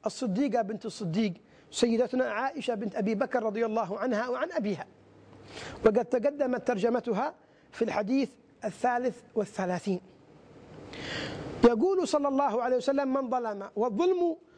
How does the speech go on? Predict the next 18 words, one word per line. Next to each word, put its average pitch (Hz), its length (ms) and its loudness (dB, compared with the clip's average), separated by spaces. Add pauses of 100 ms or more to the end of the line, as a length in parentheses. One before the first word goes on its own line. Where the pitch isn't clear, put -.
(320)
أخذ 302 460 0
حق 302 340 -4
الغير 311 460 0
دون 285 240 0
وجه 233 300 -2
حق، 302 160 -4 (1400)
أخذ 269 360 2
حق 294 120 2
الغير 277 580 2
دون 349 340 2
وجه 262 320 -2
حق 214 140 -8 (100)
يسمى 294 340 0
ظلم. 208 320 0 (1600)
من 285 440 6
ظلم 359 380 2 (240)
قيد 226 280 2 (1700)
بمعنى 302 720 4